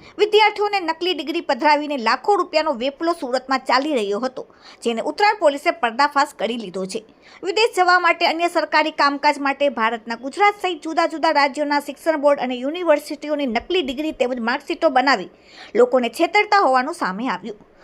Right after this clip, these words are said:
આ કૌભાંડ અંગે ઉત્તરાયણ પોલીસને જાણ થતાં ઉત્તરાયણ પોલીસે ચોવીસ વર્ષીય ધ્રુવીન મગનભાઈ કોઠિયા,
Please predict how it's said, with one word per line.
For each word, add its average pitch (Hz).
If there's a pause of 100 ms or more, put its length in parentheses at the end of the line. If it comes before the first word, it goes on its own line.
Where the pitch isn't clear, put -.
(140)
આ -
કૌભાંડ 466
અંગે 440
ઉત્તરાયણ 415
પોલીસને 392
જાણ 349
થતાં 349
ઉત્તરાયણ 330
પોલીસે 330
ચોવીસ 320
વર્ષીય 311
ધ્રુવીન 302
મગનભાઈ 262
કોઠિયા, 294